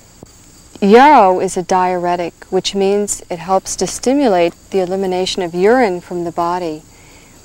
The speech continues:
Because of this, it has a long history of u-, use for urinary tract infections, such as cystitis. Yarrow also has a long history of use for external problems. In fact, one of its folk names is wound wort.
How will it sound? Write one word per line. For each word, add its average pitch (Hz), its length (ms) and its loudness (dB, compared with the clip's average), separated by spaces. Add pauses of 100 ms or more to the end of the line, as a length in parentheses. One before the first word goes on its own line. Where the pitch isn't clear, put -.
(200)
Because 214 340 0
of 269 120 2
this, 175 300 0
it 190 80 -6
has 185 180 -4
a 180 60 -2
long 180 300 0
history 202 420 -2
of 170 100 -4
u-, 185 280 0 (200)
use 254 300 2
for - 120 -4
urinary 185 600 0
tract 170 580 -6
infections, 170 960 -6
such - 300 -6
as 359 140 -4
cystitis. 175 960 -8 (1200)
Yarrow 226 400 6
also 214 380 0
has 190 180 -4
a 185 60 -2
long 190 300 -2
history 202 360 -6
of 175 160 -6
use 180 380 -4
for 190 120 -4
external 233 600 -6
problems. 165 760 -8
In 185 120 -8
fact, 185 260 -2
one 208 160 0
of 214 80 -2
its 180 180 -4
folk - 380 0
names 165 440 -6
is 185 200 -4
wound 208 600 2
wort. 175 520 -4